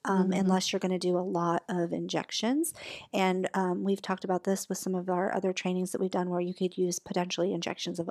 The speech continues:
Speaker 1: ozone to help break up
Speaker 2: Mm-hmm.
Speaker 1: the scar tissue and P R P. So I am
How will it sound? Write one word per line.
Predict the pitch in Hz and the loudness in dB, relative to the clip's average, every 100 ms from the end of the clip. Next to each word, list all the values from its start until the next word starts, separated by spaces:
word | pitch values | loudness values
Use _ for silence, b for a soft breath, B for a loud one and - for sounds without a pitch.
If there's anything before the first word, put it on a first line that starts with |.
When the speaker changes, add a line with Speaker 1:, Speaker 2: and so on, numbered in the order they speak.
| - | 2
Speaker 1:
ozone | 175 180 208 240 262 269 | 2 2 2 2 2 0
to | 240 | 0
help | 220 233 | 2 2
break | 233 226 226 | 0 0 2
up | 226 220 - | 2 2 0
Speaker 2:
Mm-hmm. | 196 185 185 190 | 0 0 0 2
Speaker 1:
the | 214 | 2
scar | - 208 208 | 2 2 2
tissue | - 208 - 214 202 | -2 -2 2 4 4
and | 202 196 | 2 0
P | 202 | 2
R | 196 190 | 2 2
P. | - 196 196 | 2 2 2
So | 202 220 202 B B B B _ - | 2 2 2 B B B B _ 2
I | 233 | 4
am | 262 320 339 262 226 | 6 6 4 2 -2